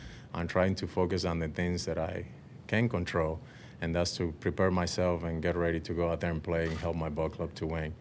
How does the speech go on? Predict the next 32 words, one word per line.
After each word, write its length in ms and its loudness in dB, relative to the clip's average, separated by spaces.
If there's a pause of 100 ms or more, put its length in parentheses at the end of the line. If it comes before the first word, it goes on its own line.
(400)
Now, 220 4
when 160 4
I'm 160 4
done 260 4
playing, 460 2 (340)
those 340 2
are 140 6
decisions 600 0
that 120 0
I, 360 0
that 160 2
I'm 140 2
gonna 140 0
have 240 -2
to 40 -2
make. 280 -2 (120)
But, 180 0 (500)
you 80 2
know, 100 4
this 260 6
game 300 8
is 180 6
already 360 6
hard 260 2
enough, 360 2 (460)
so 280 4
I 100 6
try 280 2
not 260 0
to 100 0
think, 340 0
uh, 260 0